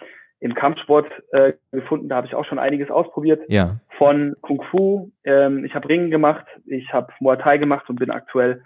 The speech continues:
Speaker 1: im Mixed Martial Arts Bereich, weil es einfach mit einer der komplexesten Bewegungsabläufe ist, die es gibt. Fordert einen sowohl körperlich als auch physi-, äh, psychisch.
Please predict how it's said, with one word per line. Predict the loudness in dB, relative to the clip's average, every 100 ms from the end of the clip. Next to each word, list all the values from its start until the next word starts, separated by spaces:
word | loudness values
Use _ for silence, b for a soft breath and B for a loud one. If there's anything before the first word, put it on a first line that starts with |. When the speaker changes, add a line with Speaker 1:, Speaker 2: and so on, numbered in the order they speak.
| B B -4
Speaker 1:
im | 2
Mixed | 2 2
Martial | 0 0 0
Arts | -2 0
Bereich, | 0 0 0 -6 _ _ _ _ _ _ _
weil | -2 0
es |
einfach | 0 -2 -2
mit | 0 0 -2 B B B B _
einer | 0 2
der | 2
komplexesten | 0 0 0 0 -4 -2
Bewegungsabläufe | 0 0 0 -2 0 0 0
ist, | -4 -4
die | -10
es | -2
gibt. | -4 -4 -18 _ _
Fordert | _ 2 4 4
einen | 4 2 0
sowohl | -2 -2
körperlich | 0 0 2 0 -2
als | -6
auch | -8
physi-, | -10 -8 -4
äh, | 0 0
psychisch. | 0 -8 -4 -6